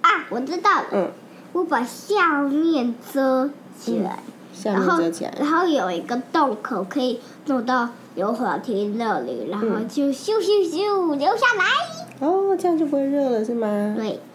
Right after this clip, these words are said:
Speaker 2: 哦，原来是这样哦，太厉害了！哎，而且刚刚你说你把那个太阳切一半，然后地球变很热、很，很，很冷、很冷之后，我们不就来到冰河时期了？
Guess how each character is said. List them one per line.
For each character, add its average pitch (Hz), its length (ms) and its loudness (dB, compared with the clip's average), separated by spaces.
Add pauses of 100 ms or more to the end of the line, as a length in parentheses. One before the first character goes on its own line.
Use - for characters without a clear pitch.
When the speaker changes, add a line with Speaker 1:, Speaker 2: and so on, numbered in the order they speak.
(200)
Speaker 2:
哦， 208 420 2
原 220 140 4
来 233 140 2
是 254 100 0
这 269 160 2
样 240 220 2
哦， 196 360 2
太 277 120 -2
厉 330 180 4
害 302 180 2
了！ 202 180 0 (360)
哎， 254 120 2
而 277 60 4
且 277 180 4
刚 233 180 0
刚 240 120 2
你 185 120 2
说 202 160 0
你 190 100 2
把 175 200 -2
那 165 140 0
个 - 180 -2 (260)
太 202 140 0
阳 - 200 -4
切 180 160 -2
一 165 80 0
半， 156 220 -2
然 156 120 -2
后 175 140 -2 (260)
地 202 140 0
球 175 200 -4
变 180 200 0
很 160 200 -4
热、 165 180 -2 (320)
很， 165 120 0
很， - 60 -6
很 180 220 2
冷、 185 260 0
很 156 180 -2
冷 160 160 -2
之 151 120 -4
后， 165 160 -2 (320)
我 175 80 -6
们 175 120 -2
不 180 140 -6
就 208 260 -2 (360)
来 170 160 -2
到 202 180 -2 (540)
冰 254 200 0 (320)
河 185 220 0 (160)
时 185 380 -2 (240)
期 185 320 -2 (220)
了？ 214 260 2